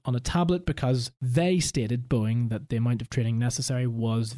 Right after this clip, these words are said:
very little in comparison to the changes made. I'm not undermining what, what training was required. So long story short, there was software embedded in the, the aircraft, which fixed the instability issue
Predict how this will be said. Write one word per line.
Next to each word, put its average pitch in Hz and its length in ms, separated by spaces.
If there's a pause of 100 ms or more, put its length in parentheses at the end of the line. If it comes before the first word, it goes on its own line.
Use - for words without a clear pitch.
(100)
very 104 500
little 113 300
in 147 140
comparison 151 340
to 120 80
the - 60
changes 107 260
made. 101 140
I'm 101 100
not 107 100
undermining 101 500
what, 110 160 (120)
what - 160
training 110 220
was 104 140
required. 120 300
So 165 220 (160)
long 247 220
story 165 240
short, 127 400
there 147 140
was 131 120
software 165 480
embedded 127 540 (120)
in 160 360
the, 113 800
the 120 140
aircraft, 117 640
which 131 280
fixed - 540
the 143 140
instability 127 640
issue 113 340